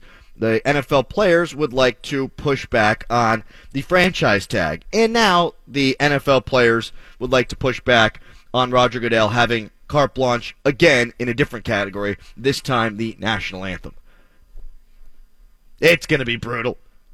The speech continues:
It's gonna be painful. It's gonna be awful. And the league is going to suffer, and they probably actually deserve to.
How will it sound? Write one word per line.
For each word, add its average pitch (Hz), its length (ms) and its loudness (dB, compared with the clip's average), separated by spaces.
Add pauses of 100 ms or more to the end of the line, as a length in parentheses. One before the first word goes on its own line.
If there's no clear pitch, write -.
It's 202 260 4
gonna 147 180 0
be 127 100 -2
painful. 123 540 -2
It's 240 200 4
gonna 330 160 -2
be 165 140 0
awful. 180 500 0 (420)
And 139 320 0 (1120)
the 120 80 -4
league 170 400 2
is 127 120 -10
going 139 260 -2
to 113 60 -10
suffer, 113 520 -4 (140)
and 123 260 -4
they 170 120 0
probably 160 380 -2
actually 117 300 -2
deserve 82 440 -14
to. 73 180 -14